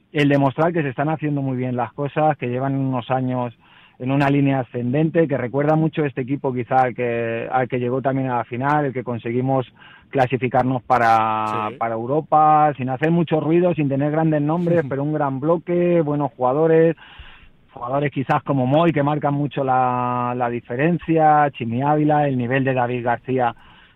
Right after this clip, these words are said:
Speaker 1: atrás, pero que, que su fortaleza sobre todo es el, el conjunto y han conseguido mantener jugadores que a priori pues,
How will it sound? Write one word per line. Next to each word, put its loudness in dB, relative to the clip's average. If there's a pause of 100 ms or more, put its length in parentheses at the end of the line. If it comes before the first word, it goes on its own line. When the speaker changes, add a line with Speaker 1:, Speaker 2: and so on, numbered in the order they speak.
Speaker 1:
atrás, 0 (160)
pero -4
que, -2
que -4
su -6
fortaleza -2
sobre -2
todo 0
es -4
el, -2
el -2
conjunto -2
y -4 (440)
han 4
conseguido 4
mantener 0
jugadores 2
que -8
a 2
priori -2
pues, -4